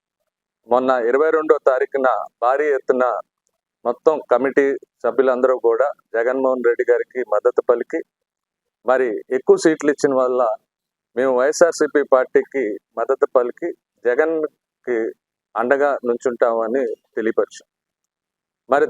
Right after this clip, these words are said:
దాంట్లో భాగంగానే ఈరోజు మరి మా కాపుల్లో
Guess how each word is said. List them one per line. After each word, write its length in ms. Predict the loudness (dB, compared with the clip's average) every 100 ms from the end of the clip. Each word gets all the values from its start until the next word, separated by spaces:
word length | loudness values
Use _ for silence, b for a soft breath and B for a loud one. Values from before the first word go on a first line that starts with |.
| 2
దాంట్లో 260 | 2 0 2 2
భాగంగానే 580 | 0 -2 -2 -2 0 -2 0
ఈరోజు 340 | 0 0 -2 -4 _ _ _ _ _ _ _ _ 0
మరి 220 | 2 0 -4 -8 _ _ -4
మా 120 | -4 0
కాపుల్లో 480 | 0 2 2 2